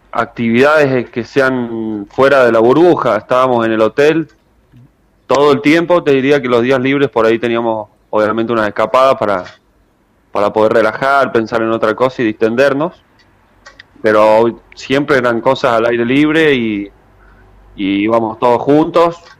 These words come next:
no, no es que andaban los jug-, los jugadores por ahí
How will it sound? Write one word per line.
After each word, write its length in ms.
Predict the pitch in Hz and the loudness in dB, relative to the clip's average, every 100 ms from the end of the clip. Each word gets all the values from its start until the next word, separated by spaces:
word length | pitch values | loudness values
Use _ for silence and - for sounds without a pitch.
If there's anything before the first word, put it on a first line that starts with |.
| - | -14
no, 380 | 110 113 107 104 | -4 -2 0 -2
no 100 | 110 | -4
es 80 | |
que 100 | - | -2
andaban 360 | 107 107 110 110 | -2 0 0 0
los 80 | 101 | -2
jug-, 340 | - 101 95 87 | -6 -6 -4 -6
los 140 | 92 | -8
jugadores 340 | - 101 107 104 | -4 0 0 -2
por 180 | 104 | -2
ahí 480 | 101 107 110 104 101 | 0 0 -2 -4 -8